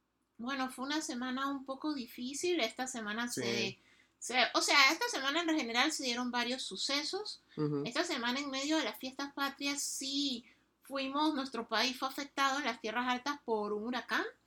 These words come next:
Speaker 2: Sí.
Speaker 1: Esto, hecho bastante lamentable, pero bueno, es el momento de manos a la obra, ayudar.
Speaker 2: Exacto.
Speaker 1: Hay varios centros de acopio para llevar donaciones tanto para las
Speaker 2: Ujú.
Speaker 1: personas que fueron
Speaker 2: Y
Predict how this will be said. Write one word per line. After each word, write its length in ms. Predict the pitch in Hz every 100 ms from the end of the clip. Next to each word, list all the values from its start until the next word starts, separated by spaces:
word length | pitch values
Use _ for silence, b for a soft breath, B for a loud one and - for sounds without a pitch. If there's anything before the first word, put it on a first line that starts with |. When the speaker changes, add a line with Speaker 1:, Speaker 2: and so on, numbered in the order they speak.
| -
Speaker 2:
Sí. 140 | 131 117 117 127
Speaker 1:
Esto, 1080 | 226 233 247 - - 233 220 208 196 196 185 - _ _ _ _ -
hecho 320 | 240 247 285
bastante 580 | 269 226 - 226 226 269
lamentable, 680 | 262 220 202 220 262 320 427 466
pero 480 | 311 262 220 214 185 b b -
bueno, 260 | 302 247
es 80 | 302
el 80 | 311
momento 500 | 285 226 247 247 285
de 160 | 269 220
manos 300 | 214 226 285
a 40 | 262
la 180 | 214 208
obra, 460 | 233 262 277 285
ayudar. 260 | 254 226 233
Speaker 2:
Exacto. 180 | 254 370
Speaker 1:
Hay 80 | 320
varios 360 | 262 262 277 -
centros 360 | 277 262 320
de 80 | 269
acopio 440 | 208 226 220 269
para 380 | 277 233 190 165 b b b
llevar 340 | - 240 247 240
donaciones 640 | 302 269 254 247 254 311
tanto 300 | 302 240 240
para 200 | 233 214
las 140 | 214 -
Speaker 2:
Ujú. 140 | 165
Speaker 1:
personas 500 | 226 240 240 247 320
que 100 | 320
fueron 200 | -
Speaker 2:
Y 40 | 247